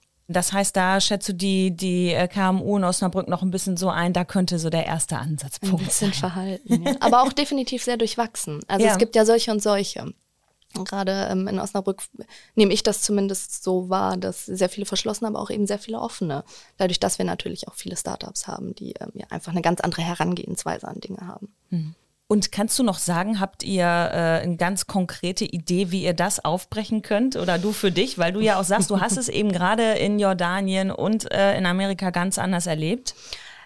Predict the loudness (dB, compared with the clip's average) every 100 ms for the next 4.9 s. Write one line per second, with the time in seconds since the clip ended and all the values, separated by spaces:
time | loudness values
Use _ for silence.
0 | _ _ _ 0 2 2 2 4 2 2
1 | 0 0 0 -2 -8 _ _ _ _ _
2 | _ _ 2 2 0 0 2 0 -2 -12
3 | -4 0 2 2 0 0 0 -2 -4 -4
4 | -2 -2 -2 -2 -4 -6 -6 -4